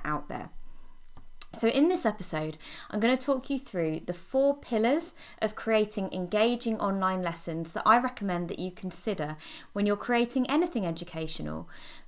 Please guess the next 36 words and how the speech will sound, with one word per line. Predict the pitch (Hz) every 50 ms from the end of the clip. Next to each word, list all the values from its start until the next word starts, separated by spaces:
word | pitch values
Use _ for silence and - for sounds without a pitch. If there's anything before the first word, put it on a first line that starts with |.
| -
whether | - 208 208 208 208 196 190
it's | 185 - - - -
social | - - - 226 220 220 - 208
media | 208 233 269 277 269 262 254 233
videos, | 254 254 233 247 240 233 233 226 226 226 220 220 - -
podcast | - - - 262 254 - 233 226 214 - -
episodes, | 214 - - 214 - 226 220 214 220 214 208 208 202 - - - - - - - - - - - - - -
um, | 196 190 196 - -
right | 240 262 277 269
the | 262
way | 254 247 240
through | 247 - 220 208 202 190 180
to | - - 185 185 - - - -
the | 214 - -
actual | 185 196 - - - 214 208 202 196
lessons | 196 190 185 - - - 175 165 160 160 156 - - -
of | 185 175 170 170 165 180
your | 175 170 -
online | 185 175 170 165 160 160 170
course. | 170 - 175 160 151 151 151 - - - - - - - - - - - -
I | - 240 233
try | - 277 294 285
and | 269 254
apply | - - 226 226 214 214 214 214 208
the | 208 196 185
same | - - 240 240 247 240 226
principles | - 226 220 226 - 226 - - 254 269 277 254 -
to | - - - -
everything | 220 214 214 208 196 - - 175 170 170
that | 160 -
I | 170 170
put | 170 - - -
out | 180 185 - -
there | - 160 156 156
that | 156 - -
has | - 175 170 165 165 165 - -